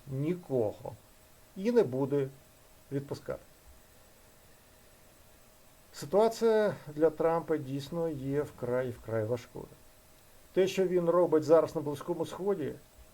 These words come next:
це точно те, що робили з Україною в рамках Мінська. Це фактично той же мінський злочин, який зараз просто накинутий на Ізраїль.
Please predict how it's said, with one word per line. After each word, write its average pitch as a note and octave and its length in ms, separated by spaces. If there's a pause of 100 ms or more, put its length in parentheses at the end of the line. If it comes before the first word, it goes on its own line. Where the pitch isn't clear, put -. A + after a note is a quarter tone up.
(140)
це F3+ 160
точно F#3+ 640 (160)
те, F3 240
що F3 360
робили D3+ 440
з D3+ 80
Україною D#3+ 760 (160)
в C#3+ 120
рамках D3+ 540
Мінська. C#3 460 (1120)
Це A#3 140
фактично A3 500
той E3 380
же B2 200
мінський D3 400
злочин, A3 520
який F#3 360
зараз F#3 300
просто - 340
накинутий C#3 580
на C#3 120
Ізраїль. B2 480